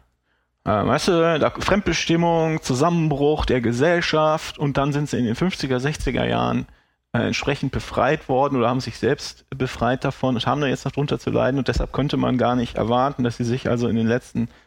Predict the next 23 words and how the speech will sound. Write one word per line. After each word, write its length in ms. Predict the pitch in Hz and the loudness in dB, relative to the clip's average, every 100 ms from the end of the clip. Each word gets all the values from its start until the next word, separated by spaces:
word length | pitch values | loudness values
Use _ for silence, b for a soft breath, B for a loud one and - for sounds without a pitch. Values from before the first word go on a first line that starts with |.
| b _ | b _
fünfzig 480 | 131 147 - 120 | -4 -4 -4 -4
Jahren, 440 | - 117 117 120 127 b b b _ | 0 2 2 0 -2 b b b _
ähm, 420 | 113 104 98 110 - - - - | -2 0 0 -4 -8 -18 -16 -2
quasi 280 | 131 131 | 0 2
da 120 | 123 120 | 2 2
eine, 160 | 123 | 2
eine 260 | 104 117 - | 2 0 2
eigene 760 | 131 143 117 113 107 - - - | 2 2 2 2 0 -4 -8 -8
Fortschrittspfad 1040 | - 131 - 127 - - - 120 120 123 - | 0 0 0 -2 -4 -6 0 2 2 0 -4
geschaffen 460 | 123 180 170 135 95 | -4 -2 0 0 0
haben. 500 | 90 - - - - | -2 -4 -4 -6 -8
Und 120 | 139 | -4
das 120 | 131 - | -2 0
finde 120 | 202 | 0
ich 60 | |
immer 140 | 185 156 | 2 2
ein 80 | 147 | 2
merkwürdiges 580 | 170 - - - - | 0 -2 -4 -4 -2
Argument. 480 | - 107 110 113 123 | -2 0 0 0 0
Ich 60 | 135 | 0
meine, 180 | 131 123 | 0 0
nicht 220 | 160 - | -2 0
alle 280 | 156 151 | 2 2